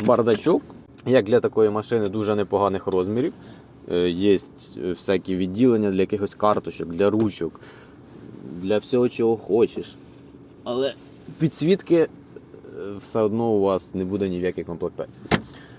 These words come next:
Про коробки. У, у нас, е, чотирьохступінчатий старовинний автомат, але він, е, надійний.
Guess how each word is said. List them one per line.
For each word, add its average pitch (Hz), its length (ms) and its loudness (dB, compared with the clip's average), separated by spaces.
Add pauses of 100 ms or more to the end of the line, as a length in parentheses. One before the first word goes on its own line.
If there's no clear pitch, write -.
(540)
Про 120 200 6
коробки. 120 520 2 (500)
У, 95 60 -6
у 92 320 -2
нас, 147 420 0
е, 107 200 2
чотирьохступінчатий 98 1400 -4 (180)
старовинний 104 1040 0
автомат, 110 520 0 (720)
але 104 380 4
він, 101 420 -2
е, 87 440 -4 (100)
надійний. 90 560 -6